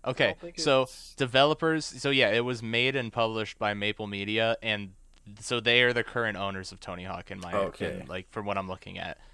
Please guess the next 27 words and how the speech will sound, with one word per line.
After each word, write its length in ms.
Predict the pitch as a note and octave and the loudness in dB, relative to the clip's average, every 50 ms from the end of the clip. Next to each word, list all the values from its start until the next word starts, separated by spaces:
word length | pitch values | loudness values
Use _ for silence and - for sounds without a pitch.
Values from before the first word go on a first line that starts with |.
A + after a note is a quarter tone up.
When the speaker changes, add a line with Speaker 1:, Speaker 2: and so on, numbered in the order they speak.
| _ _ - - | _ _ -20 -10
Speaker 2:
'Cause 200 | - B2+ A2 - | -8 -6 -6 -4
Speaker 3:
Hmm. 80 | - A2 | 0 2
Speaker 2:
it 220 | B2 A#2+ A2 D#2+ A2 - | 2 2 0 -2 -6 -6
says, 600 | - C3 B2+ B2 A#2+ A2+ A2 A2+ - - - - - _ _ - G2+ | -2 0 0 0 0 -2 -6 -8 -10 -12 -14 -16 -18 _ _ -6 -2
like, 200 | A2+ G#2+ G2+ G#2+ | -2 0 2 2
Activision 600 | G2+ G#2 A2 - B2+ A2+ A#2+ A#2 G#2+ A#2 G#2+ G2+ | 2 2 0 0 -2 -4 -4 -4 -4 -6 -6 -4
was 320 | G2+ G#2 G2+ - - - | -4 -4 -4 -6 -10 -10
the 120 | - G2+ F#2 | -10 -8 -4
publisher 480 | - G#2+ G#2 G#2+ A2 - - B2 A#2 | -4 -2 -2 -2 -4 -6 -4 -6 -6
from 400 | A2+ - A2 F#2+ F#2 F#2 F#2 F#2+ | -6 -6 -8 -8 -8 -10 -10 -8
nineteen 420 | G2 G2 G#2 - - - C3 A#2+ A#2 | -6 -6 -6 -6 -8 -10 -8 -6 -6
ninety-nine 440 | A#2 A#2 A2+ A2 G#2+ G#2+ A2 A#2 - | -6 -6 -6 -6 -4 -4 -4 -4 -6
till 120 | - G2 | -8 -12
twenty 240 | - - G2+ F#2+ F#2 | -10 -10 -10 -10 -10
fifteen. 460 | - F#2 F#2 - - F2+ E2+ F2 - - _ _ _ - | -10 -12 -14 -12 -12 -12 -12 -12 -14 -20 _ _ _ -6
Speaker 3:
Okay. 560 | - F#2+ F#2+ C#2+ - - - - D#2 D2+ - - _ _ _ _ _ _ _ | -4 -2 -2 -2 -4 -8 -10 -10 -10 -10 -12 -16 _ _ _ _ _ _ _
Yeah, 180 | - D#3 B2 F2+ G2 | 2 2 4 4 2
Speaker 2:
So. 60 | - | 0
Speaker 3:
'cause 100 | C#3 B2 | -2 -2
I 100 | - D3+ | 0 2
think, 280 | - - G3 F#3+ - - | 2 4 4 2 2 2
I 80 | C3 C#3 | 2 2
think 220 | - F3 F3+ - | 2 2 2 4
I've 160 | D#3 A#2+ F#2+ F#2 | 4 4 4 4
mentioned 400 | F#2+ G2+ G2+ - - A2 G#2 G2+ | 0 -2 -2 -2 -4 -2 -2 -2
this 160 | G2 - - | -2 -2 -4
before 680 | - E2+ - - - F#2 F#2+ F2+ F#2 F#2 F2+ - - | -6 -6 -4 -4 -4 -2 0 2 0 0 -2 -6 -12